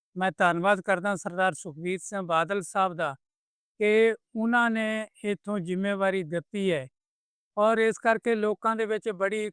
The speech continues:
ਖੁਸ਼ੀ ਹੈ, ਉਤਸ਼ਾਹ ਹੈ ਔਰ ਲੋਕ ਪੂਰੀ ਹਮਾਇਤ ਕਰ ਰਹੇ ਨੇ ਔਰ ਪੂਰਾ ਭਰੋਸਾ ਦਿਵਾ ਰਹੇ ਨੇ ਕਿ ਬਹੁਤ ਸਾਲਾਂ ਬਾਅਦ,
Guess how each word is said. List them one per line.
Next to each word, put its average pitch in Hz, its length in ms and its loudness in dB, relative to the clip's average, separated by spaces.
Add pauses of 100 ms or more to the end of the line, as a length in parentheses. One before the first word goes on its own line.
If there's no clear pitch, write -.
ਖੁਸ਼ੀ 220 480 -6
ਹੈ, 214 220 4
ਉਤਸ਼ਾਹ 202 600 0
ਹੈ 170 180 2 (640)
ਔਰ 226 160 2
ਲੋਕ 226 460 2 (120)
ਪੂਰੀ 254 400 -2
ਹਮਾਇਤ 185 480 -2
ਕਰ 202 220 0
ਰਹੇ 208 140 -2
ਨੇ 220 140 -4
ਔਰ 214 340 0 (500)
ਪੂਰਾ 233 260 4
ਭਰੋਸਾ 214 580 0
ਦਿਵਾ 202 280 2
ਰਹੇ 214 140 0
ਨੇ 220 160 -6
ਕਿ 220 180 -4
ਬਹੁਤ 208 560 0
ਸਾਲਾਂ 208 460 0
ਬਾਅਦ, 185 320 0